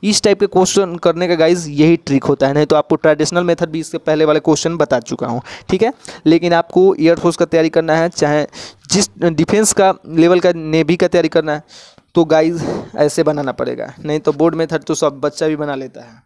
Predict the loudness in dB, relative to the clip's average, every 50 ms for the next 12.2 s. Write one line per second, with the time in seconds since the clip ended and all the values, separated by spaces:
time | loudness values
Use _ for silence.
0 | _ _ -20 -18 -16 -16 -18 -18 -20 _ _ _ _ _ _ _ _ _ -14 -12
1 | -10 -10 -10 -10 -12 -14 -16 _ -12 -6 -4 -4 -4 -4 -8 -12 -8 -6 -4 -2
2 | -2 -2 -2 -2 -2 -4 -6 -8 -8 -4 -2 0 0 0 -2 -4 -8 -10 -8 -8
3 | -8 -8 -8 -10 -12 -16 _ -6 -4 -2 0 0 0 0 0 -2 -2 0 0 0
4 | 0 -2 -6 -6 0 2 2 2 2 2 0 -2 -2 0 0 -2 -2 -2 -2 0
5 | 0 2 4 4 4 4 2 0 0 0 0 -2 -2 -4 -6 -8 -10 -14 -18 _
6 | _ _ _ _ _ _ _ -14 -12 -12 -12 -14 -14 -18 _ _ _ _ _ -8
7 | -8 -6 -4 -2 -4 -2 0 -2 -2 -2 -2 -6 -8 -2 0 0 0 2 0 -2
8 | 0 2 2 0 0 2 0 0 2 2 0 -2 0 2 0 2 0 -4 -6 -8
9 | -8 -8 -8 -6 -6 -4 -2 -2 -2 -2 -4 -8 -12 -10 -10 -10 -12 -14 -18 -20
10 | -20 _ _ _ _ _ _ _ _ _ _ _ _ -20 -20 -20 -20 _ _ _
11 | -2 0 0 0 0 -2 -2 0 0 0 0 0 0 -2 0 0 0 2 2 0
12 | 0 0 -2 -4